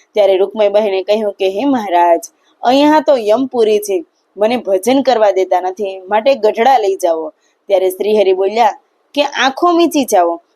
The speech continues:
એટલે તેમણે આંખો મીચી. પછી પ્રભુજી બોલ્યા કે, "હવે ખોલી નાખો." તુરંત ખોલીને જોયું તો દાદા ખાચરનો દરબાર.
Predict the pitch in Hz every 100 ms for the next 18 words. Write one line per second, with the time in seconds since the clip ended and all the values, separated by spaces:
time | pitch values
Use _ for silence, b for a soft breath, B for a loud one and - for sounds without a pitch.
0 | _ - 220 220 208 208 208 202 208 240
1 | 233 262 277 269 - - 190 196 214 208
2 | 220 220 254 262 254 214 196 214 - 277
3 | 285 269 208 190 180 - _ _ _ 240
4 | 254 285 294 285 233 226 226 214 214 240
5 | 277 240 202 208 226 220 214 220 208 220
6 | 202 196 202 170